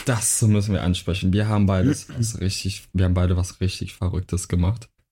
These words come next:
Speaker 1: Also, <laughs> ich muss sagen, ich hätte schon fast verdrängt. Ich bin heute Morgen aufgewacht und hab dann
Speaker 2: Ich hab's voll vergessen. Ich hab bis jetzt gar nicht mehr dran gedacht.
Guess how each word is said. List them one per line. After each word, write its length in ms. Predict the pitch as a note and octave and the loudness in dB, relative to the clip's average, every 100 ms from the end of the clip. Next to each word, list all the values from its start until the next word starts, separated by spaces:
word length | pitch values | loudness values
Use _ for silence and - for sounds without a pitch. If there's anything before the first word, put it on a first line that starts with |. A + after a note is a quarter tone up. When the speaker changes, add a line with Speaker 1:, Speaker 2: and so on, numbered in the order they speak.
| - | -2
Speaker 1:
Also, 240 | G2 F#2 G#2+ G2 - | 0 2 0 -2 -6
<laughs> 240 | - - | -4 -2
ich 100 | A2+ | 2
muss 140 | A#2 A2+ | 2 4
sagen, 220 | A2 G#2 | 2 0
ich 120 | G2+ | -2
hätte 120 | A2+ | -2
schon 120 | - | -2
fast 220 | F#2+ A2 - | -2 -4 -2
verdrängt. 400 | F#2+ - G#2+ G2+ | -6 -2 -2 -2
Ich 100 | - | -2
bin 100 | G2 | 2
heute 180 | G#2 G2+ | 2 2
Morgen 260 | G2+ G#2 F#2+ | 2 2 0
aufgewacht 680 | - F2+ - G2+ G2 - | -2 -4 -2 0 0 2
und 100 | F#2+ | 0
hab 120 | F#2 | 0
dann 100 | - | 0
Speaker 2:
Ich 40 | G2 | 0
hab's 120 | F#2+ | 0
voll 120 | A2 | 0
vergessen. 420 | A2 G2+ A#2+ G#2+ - | 2 0 0 -4 -2
Ich 100 | A#2 | -2
hab 180 | A2 - | -2 0
bis 120 | A2 | 2
jetzt 160 | A2+ A2+ | 2 2
gar 120 | A2+ | 0
nicht 80 | A#2+ | 2
mehr 80 | G#2 | 2
dran 100 | A2 | 4
gedacht. 320 | F#2+ G2+ | 4 2